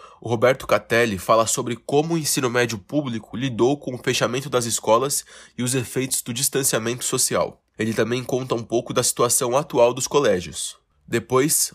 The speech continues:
o professor Fernando Cássio faz um exercício de futurologia. Como devem ser os próximos meses e anos para os alunos e professores? A reforma do novo ensino médio, que já começou a entrar em vigor em dois mil e vinte e um pra mais de quatrocentos e sessenta mil estudantes,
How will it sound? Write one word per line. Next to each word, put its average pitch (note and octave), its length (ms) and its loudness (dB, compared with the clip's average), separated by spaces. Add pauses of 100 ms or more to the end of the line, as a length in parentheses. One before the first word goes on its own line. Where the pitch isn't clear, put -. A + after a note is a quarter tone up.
o A2+ 80 -10
professor B2+ 480 -2
Fernando B2 440 -2
Cássio A2+ 420 2
faz A#2 300 0
um B2 120 -2
exercício - 460 -2
de A#2 100 -6
futurologia. C#3 840 -2 (460)
Como F#3+ 240 2
devem C#3+ 260 2
ser B2+ 180 2
os B2 140 2
próximos B2 480 0
meses C#3 560 0
e D#3 180 0
anos C#3+ 320 2
para B2 200 2
os A#2+ 100 -2
alunos A#2+ 320 -2
e A2+ 60 -8
professores? - 840 -8 (140)
A - 80 0
reforma C#3 420 2
do B2 80 -4
novo B2 220 0
ensino A#2 240 -2
médio, G#2 480 0
que A#2 100 -6
já B2+ 160 2
começou B2+ 440 -2
a G#2+ 40 -6
entrar G2+ 240 -2
em A2+ 80 -4
vigor G2+ 340 -4
em G#2 120 -8
dois F#2+ 120 -2
mil G#2 140 -8
e A2+ 80 -6
vinte G2+ 300 -8
e G#2 80 -8
um G2 280 -8 (120)
pra F#2 160 -2
mais A2 260 0
de G#2+ 80 -8
quatrocentos A#2+ 720 -4
e A#2+ 80 -4
sessenta A2 460 -4
mil A2+ 200 -4
estudantes, C3+ 640 0